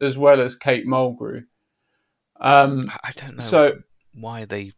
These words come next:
Speaker 2: feel the need to do that. I really can't imagine
Speaker 1: Yeah.
Speaker 2: that it's those people asking for that themselves. I, I think it's more the organisers try-, just trying to make it seem like these are the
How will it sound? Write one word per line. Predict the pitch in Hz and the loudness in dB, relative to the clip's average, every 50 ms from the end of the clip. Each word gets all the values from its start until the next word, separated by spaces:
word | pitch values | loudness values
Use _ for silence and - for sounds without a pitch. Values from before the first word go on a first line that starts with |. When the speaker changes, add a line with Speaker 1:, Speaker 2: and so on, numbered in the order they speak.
| _ _ _ | _ _ _
Speaker 2:
feel | - 107 101 | -12 -12 -12
the | 98 101 | -12 -14
need | 101 101 101 - | -16 -16 -14 -14
to | - - | -16 -14
do | - 104 104 98 | -12 -12 -12 -10
that. | 98 98 104 - - | -10 -8 -8 -6 -6
I | 90 | -8
really | 107 110 110 117 117 110 107 107 101 101 - _ _ _ _ _ _ _ _ _ _ _ _ _ _ _ _ _ - | -8 -8 -8 -8 -8 -6 -6 -10 -10 -12 -18 _ _ _ _ _ _ _ _ _ _ _ _ _ _ _ _ _ -14
can't | - - 131 123 120 - | -4 0 0 0 0 -2
imagine | 117 113 113 113 113 113 147 143 131 | -6 -4 -2 -2 0 0 0 -2 -2
Speaker 1:
Yeah. | 127 | -4
Speaker 2:
that | 117 110 104 | -6 -8 -8
it's | 95 - - | -8 -8 -4
those | - 110 107 104 - | -2 -2 -2 -4 -6
people | - 123 113 - - 101 - - | -10 -12 -12 -10 -10 -10 -6 -4
asking | 98 101 110 117 - - - 127 127 127 | -2 0 0 0 -2 -6 -14 -14 -14 -12
for | - 127 | -10 -8
that | 123 127 131 131 - | -8 -8 -8 -10 -12
themselves. | - 127 117 - - 120 123 131 139 135 - - | -16 -18 -14 -8 -6 -6 -6 -6 -8 -8 -6 -4
I, | 117 123 - - - | -4 -4 -4 -4 -4
I | 120 120 | -6 -4
think | - - 131 131 - - | -4 -8 -12 -12 -10 -14
it's | - - - | -14 -14 -12
more | 117 110 110 110 110 110 110 _ _ _ _ _ _ _ _ _ _ _ _ _ _ _ _ _ _ - | -12 -10 -8 -8 -8 -10 -12 _ _ _ _ _ _ _ _ _ _ _ _ _ _ _ _ _ _ -8
the | 120 120 | -4 -4
organisers | 117 117 120 113 - 117 110 107 104 104 104 - - 104 98 - | -2 -2 -2 -4 -4 -6 -4 -2 -2 -2 -4 -4 -6 -8 -10 -10
try-, | - - 113 110 - _ _ | -10 -8 -8 -8 -10 _ _
just | - 117 110 - - | -8 -6 -6 -6 -6
trying | 117 113 110 | -6 -6 -6
to | 107 | -6
make | 110 113 107 - - | -6 -6 -8 -8 -10
it | - - | -10 -8
seem | - 117 110 110 | -8 -8 -8 -8
like | 104 101 - - | -8 -8 -8 -8
these | 113 113 107 - - - | -10 -8 -6 -6 -8 -8
are | |
the | - | -8